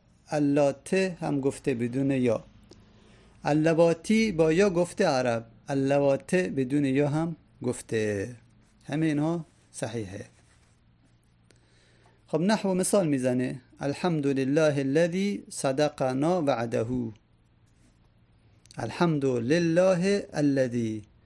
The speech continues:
هم برای خداوندیه که، که صدقنا وعده، وعده اش را به ما راست آورد. اون خداوند صفتش چیه؟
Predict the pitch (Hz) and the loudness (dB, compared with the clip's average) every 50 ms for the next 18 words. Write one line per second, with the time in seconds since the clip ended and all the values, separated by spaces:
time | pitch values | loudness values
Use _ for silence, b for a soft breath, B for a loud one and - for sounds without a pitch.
0 | _ _ - - 156 160 147 131 131 139 156 160 156 143 - 151 135 139 143 151 | _ _ -4 -2 0 0 0 2 2 4 4 4 2 2 0 0 2 2 2 4
1 | 170 190 196 196 190 196 196 196 202 196 - 208 214 220 226 233 226 214 - - | 2 2 2 0 0 2 2 2 0 0 0 2 2 2 2 0 -2 -6 -10 -20
2 | - _ _ _ _ _ _ _ _ _ _ _ _ _ _ _ - 185 202 220 | -20 _ _ _ _ _ _ _ _ _ _ _ _ _ _ _ 2 4 4 4
3 | 233 233 226 247 - - - _ _ _ _ _ - - - 151 143 139 147 143 | 4 2 0 -2 -8 -12 -18 _ _ _ _ _ -16 -4 0 0 2 2 2 0
4 | - - 139 135 131 123 123 123 120 113 117 120 120 117 107 113 117 113 113 113 | 0 -2 -2 -2 -2 0 0 0 0 -2 -2 -2 -2 -4 -4 -4 -6 -8 -8 -12
5 | - _ b b b b b b b b b b b b b b b b b b | -14 _ b b b b b b b b b b b b b b b b b b
6 | b b b b _ _ _ _ _ _ _ _ _ _ 139 139 139 135 139 135 | b b b b _ _ _ _ _ _ _ _ _ _ -2 0 0 0 0 0
7 | 170 190 185 170 - - 156 156 156 143 135 135 139 147 151 165 170 175 160 - | 2 2 2 0 0 0 0 0 0 0 0 -2 0 0 0 0 0 -2 -4 -8
8 | _ _ _ _ _ _ _ _ _ _ _ _ _ _ _ _ _ _ 135 139 | _ _ _ _ _ _ _ _ _ _ _ _ _ _ _ _ _ _ -2 0
9 | 147 143 - - - - 117 113 110 110 107 110 113 - - - - _ _ _ | 0 0 0 -4 -4 -4 -4 -2 -2 -2 -4 -4 -6 -8 -14 -20 -20 _ _ _
10 | b b b b b b b b b b b b b b _ _ _ _ _ - | b b b b b b b b b b b b b b _ _ _ _ _ -8
11 | 127 117 - - 143 127 143 139 143 170 170 147 - - 156 - 196 185 - 185 | -8 -6 -4 -2 0 2 2 2 2 2 0 0 -2 -4 0 0 0 0 0 -4
12 | 165 - - 190 170 151 147 143 139 143 | -4 -4 -4 -2 0 2 2 0 -2 -6